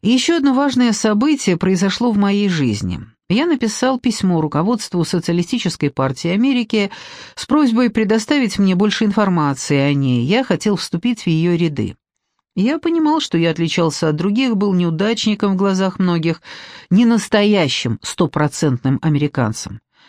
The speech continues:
Я много читал, любил слушать классическую музыку. Я чувствовал себя изгоем в собственной стране и прекрасно это осознавал.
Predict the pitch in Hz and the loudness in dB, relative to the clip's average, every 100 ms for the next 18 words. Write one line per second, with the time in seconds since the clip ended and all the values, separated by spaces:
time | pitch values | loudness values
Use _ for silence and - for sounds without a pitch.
0 | _ _ 202 240 214 139 - - 233 233 | _ _ 0 2 2 -2 -4 -2 0 0
1 | 190 - - 147 180 233 - - 202 - | -2 -8 -4 -2 0 0 -2 -4 -2 -2
2 | 170 - 131 131 202 - 160 - 143 139 | -4 -4 -6 -2 -2 -4 -4 -2 0 0
3 | 131 127 - - - - - - _ _ | -2 -4 -8 -12 -14 -20 -20 -20 _ _
4 | - 240 320 294 240 233 214 214 226 208 | -2 2 2 2 0 0 0 2 2 2
5 | 180 214 247 214 - 226 - - 185 185 | 2 2 2 0 0 -2 -2 -2 0 0
6 | - 190 202 214 196 - 170 - 226 233 | -2 -2 0 2 0 0 -2 0 -2 -2
7 | - 165 160 147 135 139 131 135 123 104 | 0 0 0 -2 -4 -4 -2 0 2 0
8 | 65 | -2